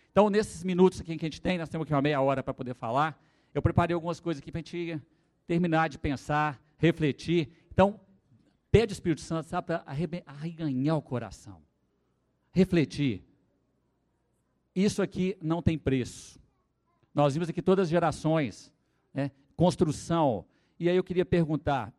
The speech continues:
<clears throat> eu vi aqui uma criancinha, deixa eu ver se ela tá aqui na minha frente, se ela já foi embora. Ah, ela já saiu, mas ela tava aqui cantando agora, ela deve ter quatro, cinco anos. E ela cantando Galileu. Aí eu fico imaginando, quatro anos,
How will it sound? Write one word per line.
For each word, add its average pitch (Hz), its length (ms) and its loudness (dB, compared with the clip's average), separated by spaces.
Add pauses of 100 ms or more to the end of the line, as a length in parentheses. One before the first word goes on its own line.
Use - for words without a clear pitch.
(260)
<clears throat> - 1300 -6
eu 151 100 4
vi 156 80 2
aqui 175 160 -2
uma 165 80 -4
criancinha, 147 380 -4
deixa 160 120 -8
eu 160 40 -4
ver 160 40 -6
se 156 100 -12
ela 143 100 -8
tá 139 100 -8
aqui 127 120 -12
na 135 80 -12
minha 117 180 -10
frente, - 560 -16
se - 100 -20
ela 117 100 -12
já 107 120 -12
foi 113 180 -10
embora. 90 460 -10 (1400)
Ah, 107 120 -12
ela 110 140 -10
já 113 240 -10
saiu, 98 500 -12
mas 117 160 -8
ela 135 120 -6
tava 147 180 -6
aqui 139 140 -14
cantando 143 420 -8
agora, 131 240 -2
ela 147 60 -4
deve 151 180 -6
ter 165 80 -4
quatro, 196 320 -4
cinco 170 260 -6
anos. 110 400 -4 (220)
E 143 80 -4
ela 160 120 -2
cantando 139 260 -8
Galileu. 156 1700 -4 (320)
Aí 151 100 -4
eu - 20 -4
fico - 100 -4
imaginando, 156 380 0
quatro 180 440 -2
anos, 139 600 -4